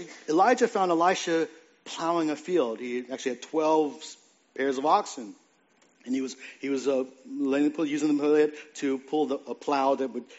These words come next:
you know, uh, to, uh, in farming a field. And Elijah ran up to him and then cast his mantle upon Elisha to symbolize his calling.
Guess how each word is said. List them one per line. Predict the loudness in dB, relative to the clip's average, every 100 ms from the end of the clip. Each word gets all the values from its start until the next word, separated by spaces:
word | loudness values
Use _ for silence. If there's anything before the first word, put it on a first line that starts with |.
| -4
you | -2
know, | -2 -8 -10
uh, | -8 -6 -8
to, | -6 -6 -6 -16 -12
uh, | -10 -10 -10
in | -8
farming | -6 -4 -6
a | -4
field. | 0 0 0 -8 _ _ _ _ _ _ _ _ _ -18 -18 -16 -8
And | -4 -2 2
Elijah | 4 4 4
ran | 2 2
up | 0 0
to | -2
him | 2
and | 2
then |
cast | 0 0 0 0
his | -2 -2
mantle | 0 0 0 2 2 2
upon | 2 2 4
Elisha | 4 2 0 0 -4 -4 -10 _ _ _ _ _ _ _ _
to | -10
symbolize | 0 2 4 4 4 2
his | -6
calling. | 0 2 4 2 -4